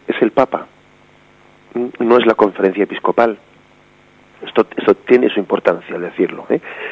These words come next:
Y a nivel de enseñanza pasa lo mismo, ¿eh? Pasa lo mismo. El magisterio, eh, el magisterio, para que sea magisterio auténtico, el de un documento doctrinal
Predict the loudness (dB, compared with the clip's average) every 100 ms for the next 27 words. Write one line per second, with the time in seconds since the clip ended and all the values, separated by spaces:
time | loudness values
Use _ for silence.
0 | 2 4 8 6 8 4 4 2 4 4
1 | 4 0 0 0 0 2 2 2 0 -4
2 | -8 -2 -2 -2 -10 -16 -16 -16 -6 -4
3 | 2 2 2 0 0 -2 -4 _ -20 -20
4 | _ -4 -2 0 -4 2 2 6 4 4
5 | _ _ _ _ _ _ _ _ -20 -20
6 | -18 -18 -20 -20 _ 4 6 8 8 6
7 | 4 0 -8 -12 _ _ -20 -20 -20 -20
8 | _ _ _ _ _ 0 0 -2 -8 2
9 | 4 6 4 2 _ _ _ _ _ _
10 | _ _ -8 -8 -8 _ 0 0 -2 0
11 | 2 2 -2 0 2 4 4 4 2 2
12 | -6 0 0 -2 -12 -20 -20 -20 _ 2
13 | 2 6 8 8 8 4 4 4 2 4
14 | 4 2 2 0 2 2 0